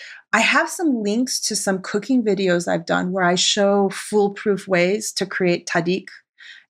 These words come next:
And, um, I also have videos where I show you how to get creative and use herbs and slices of different colorful vegetables to create, like,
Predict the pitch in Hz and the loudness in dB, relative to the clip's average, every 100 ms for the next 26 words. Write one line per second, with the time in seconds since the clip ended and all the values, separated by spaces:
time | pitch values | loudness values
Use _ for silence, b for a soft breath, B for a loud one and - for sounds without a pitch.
0 | - 208 202 196 202 196 190 185 185 185 | 0 2 4 2 0 -4 0 0 0 2
1 | 208 220 - 220 202 202 196 202 190 185 | 2 2 0 -4 -2 -2 0 2 2 0
2 | - 190 185 180 - 180 175 - 190 196 | -4 0 2 2 0 -2 -2 0 0 0
3 | 190 - 180 185 185 - - 185 185 254 | -2 0 0 0 -4 -4 -4 -2 0 2
4 | 311 170 185 220 - B B B - 196 | 2 2 0 -2 -12 B B B -2 2
5 | 202 190 208 220 226 214 - _ 196 196 | 2 2 2 2 2 -2 -6 _ 2 4
6 | 202 240 269 294 - - 208 190 180 180 | 4 2 -2 -8 -12 -4 0 0 0 -2
7 | - - - 196 196 196 214 202 175 175 | -6 -8 0 0 0 -2 -2 0 0 -2
8 | _ - 190 - 190 180 - - 180 175 | _ -6 -4 -2 -2 -2 -4 -2 2 2
9 | 180 - 175 170 160 - - 208 226 247 | 0 -2 -2 0 -2 -2 -4 -4 0 0
10 | - - - - 202 190 - 190 180 | -2 -6 -10 -4 0 0 0 -2 -2